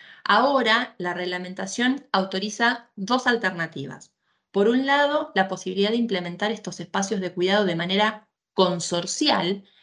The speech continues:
entre dos o más personas cuando ellas se encuentren dentro de un radio de dos kilómetros de distancia. Esto, la reglamentación lo prevé expresamente para las empresas que se encuentran dentro de un mismo parque industrial, por ejemplo.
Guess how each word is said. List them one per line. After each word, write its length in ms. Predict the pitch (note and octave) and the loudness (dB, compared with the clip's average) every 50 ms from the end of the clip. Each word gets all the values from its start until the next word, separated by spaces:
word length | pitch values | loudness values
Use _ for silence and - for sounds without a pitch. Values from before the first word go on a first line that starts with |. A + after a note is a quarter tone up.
| _ _ _ | _ _ _
entre 420 | - F#3+ F3+ F3+ E3+ F3+ F3 F3 | 0 2 2 0 0 0 0 2
dos 300 | F#3 G#3+ A3+ A#3 A3+ - - | 4 4 4 4 2 -2 -4
o 100 | - F3 | -4 -4
más 200 | F3+ F#3+ F#3+ F#3+ | -2 -2 -2 -2
personas 580 | - F#3+ F#3+ - - G#3+ A3 A3+ A#3 A#3 A3+ - _ | -4 -6 -4 -2 0 0 4 4 4 2 2 -2 _
cuando 280 | - E3 E3 D#3+ D#3+ F3 | -6 -4 -4 -4 -4 -4
ellas 320 | F3 - G3+ G3 - - | -4 -4 -4 -6 -6 -10
se 140 | - - F3 | -10 -8 -6
encuentren 540 | E3+ E3 E3 F#3 G3 G3+ G3+ G3+ G3 G3 F#3+ | -6 -2 0 2 2 2 2 2 2 2 2
dentro 340 | F3+ E3+ E3 E3 - E3 E3 | 2 0 -2 -4 -4 -4 -4
de 80 | E3 | -2
un 100 | F3 F#3 | -4 -2
radio 280 | F3 F#3+ F#3+ G3 G3 F#3 | 2 4 6 6 6 4
de 160 | E3+ E3 E3 | 2 0 -2
dos 160 | F3+ F#3+ F#3+ | -2 -4 -2
kilómetros 480 | - F#3 F3 F#3 F3+ F#3 F3+ F3 F3+ F3 | -2 -2 -2 -2 -2 -4 -4 -6 -6 -6
de 60 | F3+ F3+ | -4 -2
distancia. 760 | G3 G3 G3 - C#4 C4 G#3+ G3 G3 - F#3+ G3 G#3 - - _ - - - - - - - - | -2 -4 0 2 2 4 4 2 0 0 0 0 0 -4 -8 _ -20 -20 -20 -20 -20 -20 0 2
Esto, 480 | - A#3 A#3 - C4+ C4 C4 B3+ - - | 2 2 2 2 2 4 4 2 0 -2
la 160 | - F#3+ F#3 | 0 0 0
reglamentación 800 | F#3 F3+ F3 F3+ F3 F3 F3+ F3+ F3 F#3 F3 - - A3+ A#3 A#3 | 0 0 -2 -2 -4 -4 -6 -8 -8 -8 -6 -2 0 2 2 2
lo 120 | A3+ G3+ G3 | 2 0 0
prevé 400 | - E3+ F3 F3+ G3 G#3 A3 G#3 | -2 -2 0 2 2 2 2 0
expresamente 1120 | G3+ G3+ - - F#3+ G3 G3 G3+ G#3 G#3 G#3+ G#3+ G#3+ G#3+ G#3+ G#3 A3+ A#3 B3 A#3+ - - - _ _ _ | -2 -4 -6 -6 -4 -4 -2 0 0 2 2 4 4 2 2 4 4 4 4 2 -2 -10 -18 _ _ _
para 500 | - G3+ G3 G3 G3+ G#3 G#3+ A3 A#3 A#3 | 4 6 6 6 6 6 4 4 4 2
las 160 | G3 F#3 - - | -2 -8 -10 -10
empresas 320 | E3+ E3 G3 F#3+ G#3+ G3 | -8 -8 -6 -6 -6 -8
que 100 | - F#3+ | -8 -10
se 80 | - F#3 | -10 -10
encuentran 540 | F3+ F3 - G3 G#3 G#3+ A#3 A3+ A3 G3 | -8 -4 -4 -4 -2 0 2 2 2 2
dentro 280 | F#3+ F#3 F#3 F3+ F3+ F3 | 0 -2 -4 -4 -6 -6
de 60 | E3+ | -4
un 80 | E3+ F3 | -2 0
mismo 300 | G3 G3 G3+ G#3 G3 G3 | 2 2 2 2 2 0
parque 240 | F#3+ F#3+ F#3+ G3 G3 | 0 -2 0 0 -2
industrial, 640 | F#3+ E3+ D#3+ D#3 - - G3 G3+ E3+ C#3+ C#3+ C3+ | -2 -2 -4 -6 -2 2 2 4 4 2 0 -4
por 160 | - C3 B2 - | -8 -12 -12 -12
ejemplo. 560 | C3 - - - - - - - - - | -12 -12 -12 -12 -12 -14 -18 -20 -20 -20